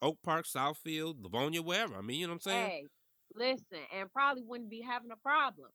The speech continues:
Speaker 1: Right.
Speaker 2: <laughs>
Speaker 1: Right. You probably be flush with cash by now. Right, exactly.
Speaker 2: That's right. That's right. So.
Speaker 1: And then, and then turning the conversation back to downtown, how did you all come across Bamboo Detroit?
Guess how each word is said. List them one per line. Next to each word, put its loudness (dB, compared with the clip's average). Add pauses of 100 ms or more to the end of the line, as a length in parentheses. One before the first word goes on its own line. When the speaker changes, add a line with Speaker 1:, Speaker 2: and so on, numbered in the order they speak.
Speaker 1:
Right. 2 (280)
Speaker 2:
<laughs> 6 (240)
Speaker 1:
Right. 6
You -2
probably 8
be 0
flush 8
with 2
cash 4
by 0
now. -2
Right, 0
exactly. -4
Speaker 2:
That's -4
right. -2 (160)
That's 0
right. 2 (200)
So. -4 (280)
Speaker 1:
And 4
then, 6
and 4
then 8 (360)
turning 6
the 2
conversation 2
back 2
to -6
downtown, 2
how 2
did 0
you 2
all 4
come -4
across -2
Bamboo 0
Detroit? -4